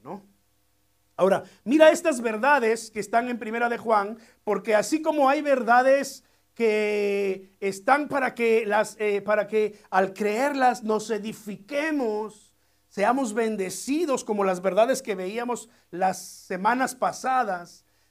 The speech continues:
también hay verdades desnudas en Primera de Juan, no solo en el capítulo dos, en otros textos que, que vamos a, a tratar de, de ver, que son verdades como la historia que acabamos de escuchar hace un momento.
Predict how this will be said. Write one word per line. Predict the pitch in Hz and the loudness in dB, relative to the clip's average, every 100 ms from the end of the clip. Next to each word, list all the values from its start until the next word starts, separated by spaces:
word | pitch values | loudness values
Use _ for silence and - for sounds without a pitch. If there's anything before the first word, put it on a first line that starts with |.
| _ | _
también | 214 220 294 285 | 2 2 0 2
hay | 311 | 0
verdades | 262 240 214 214 262 277 294 | 2 0 0 8 8 8 0
desnudas | 208 196 202 233 349 311 226 233 254 262 _ | -2 -2 -2 0 2 6 6 6 4 -2 _
en | 208 208 | -8 -6
Primera | 214 208 269 | -8 -4 -4
de | 269 247 | -4 -6
Juan, | - 208 202 214 208 _ _ | -4 -4 -4 -8 -14 _ _
no | 220 | -6
solo | 233 254 | -2 -2
en | 247 | -2
el | |
capítulo | 202 190 240 233 180 | -4 -6 -6 -6 -2
dos, | 202 - | 0 -2
en | 180 | -8
otros | 196 - - | -8 -12 -8
textos | 196 185 196 147 _ | -10 -10 -14 -14 _
que, | 147 143 | -12 -12
que | _ | _
vamos | 139 151 170 165 | -10 -8 -8 -6
a, | 143 - _ _ | -8 -10 _ _
a | 139 | -12
tratar | 131 131 120 160 160 | -8 -12 -8 -8 -6
de, | 165 147 - _ | -8 -8 -12 _
de | _ 127 | _ -6
ver, | 139 214 180 208 - _ _ _ _ _ _ _ _ _ _ _ | -2 -2 -2 -4 -12 _ _ _ _ _ _ _ _ _ _ _
que | 208 | -2
son | - 247 285 | 0 0 2
verdades | 277 254 214 220 247 262 - | 2 2 4 4 4 -2 -4
como | 254 226 220 | 0 4 4
la | 208 202 | 4 2
historia | 196 196 269 302 | 0 -4 -4 -4
que | - | -6
acabamos | 233 202 233 294 | -8 -6 -8 -8
de | 262 | -10
escuchar | - 226 294 330 | -12 -10 -6 -4
hace | 277 214 | -6 -10
un | 190 | -10
momento. | 160 151 127 _ | -10 -12 -14 _